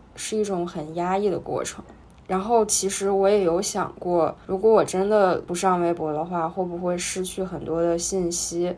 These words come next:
因为我在微博上其实也关注了很多能够提供所谓干货的博主。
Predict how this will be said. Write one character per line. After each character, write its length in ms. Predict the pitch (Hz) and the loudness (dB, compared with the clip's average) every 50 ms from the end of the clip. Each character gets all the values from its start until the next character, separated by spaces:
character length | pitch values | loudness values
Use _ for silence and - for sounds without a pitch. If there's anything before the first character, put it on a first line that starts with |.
| - | -8
因 140 | - 196 196 | -6 -4 0
为 480 | 202 202 196 190 180 175 170 165 165 - - | 2 4 4 4 4 2 0 -2 -2 -4 -4
我 160 | 175 180 151 | -4 -4 0
在 220 | 147 196 190 190 | 4 6 6 6
微 120 | 190 196 190 | 6 6 4
博 140 | 175 160 | 2 0
上 260 | 165 180 180 180 180 185 | -2 0 0 0 -2 -2
其 200 | 180 - 170 160 | -4 -4 -6 -6
实 280 | - - 170 170 170 | -6 -4 -2 0 0
也 380 | 170 170 165 160 147 - - - | 0 0 0 0 0 -2 -4 -6
关 220 | - - 190 190 190 | -4 -2 0 0 0
注 160 | 180 190 180 | 0 -2 -2
了 80 | 175 | -2
很 260 | 180 180 - 143 135 131 | -2 -4 -6 -8 -6 -4
多 320 | 147 156 165 165 165 170 | -2 0 2 2 2 2
能 220 | 170 165 151 147 | 0 -2 -4 -2
够 180 | 160 170 170 170 | 0 0 0 0
提 300 | 170 - - - - 143 | -2 -4 -8 -8 -8 -6
供 320 | 139 175 175 175 175 175 175 - | -2 0 0 0 0 0 -2 -6
所 260 | - - - 160 - - | -10 -8 -6 -6 -4 0
谓 260 | - 202 208 190 170 | 2 4 4 4 4
干 360 | 156 - 190 185 185 196 196 202 | 2 2 2 2 2 2 2 0
货 280 | 196 - 214 196 170 | -2 -2 -2 -2 -2
的 300 | 113 - - 55 50 - - - - - - | -2 -2 -4 -4 -6 -8 -10 -14 -18 -16 -10
博 240 | - - - 135 123 | -6 -4 -4 -4 -4
主。 220 | - - - - | -4 -6 -10 -10